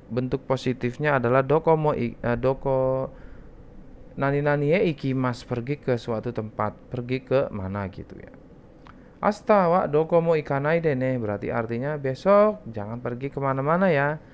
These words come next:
Karena kudasainya hilang, maka tolongnya juga dihilangkan. "Besok jangan pergi kemana-mana, bro.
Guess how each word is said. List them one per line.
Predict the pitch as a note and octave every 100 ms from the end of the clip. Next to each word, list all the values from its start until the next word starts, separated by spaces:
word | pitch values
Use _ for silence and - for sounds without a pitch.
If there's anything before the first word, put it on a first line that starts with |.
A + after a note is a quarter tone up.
| - - -
Karena | D#3+ F3
kudasainya | F3 E3+ D#3+ E3 D#3+ D#3
hilang, | F3 G3 F#3
maka | D3 E3+
tolongnya | E3+ C3+ A#2+ B2+
juga | D#3 B2+ A2+
dihilangkan. | A2+ G#2 G#2 G#2 - - - - - - -
"Besok | - G#3+
jangan | F3+ D3+ C#3+
pergi | C#3 C#3
kemana-mana, | C3+ C3 C#3+ D#3+ G3
bro. | F#3 G3+ F#3+ B2+